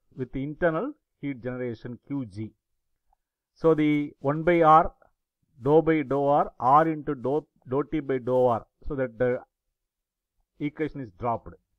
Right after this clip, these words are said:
So the, because it is dou T, so for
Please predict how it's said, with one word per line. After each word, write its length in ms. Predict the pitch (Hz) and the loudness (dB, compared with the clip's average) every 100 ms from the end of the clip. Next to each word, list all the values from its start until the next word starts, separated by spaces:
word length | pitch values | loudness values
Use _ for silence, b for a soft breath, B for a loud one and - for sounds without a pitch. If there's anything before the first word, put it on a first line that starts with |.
| _ _ _ _ _ _ _ _ _ _ _ _ _ | _ _ _ _ _ _ _ _ _ _ _ _ _
So 140 | - 160 | 0 2
the, 360 | 156 151 151 - - | 2 0 -4 -10 -12
because 360 | 151 175 180 | 0 4 4
it 100 | 165 | 0
is 180 | 147 147 | -4 -8
dou 280 | 117 160 185 | 0 0 2
T, 200 | 190 156 107 | -2 -6 -2
so 200 | 165 147 | -2 0
for 420 | 147 143 139 | 0 0 -2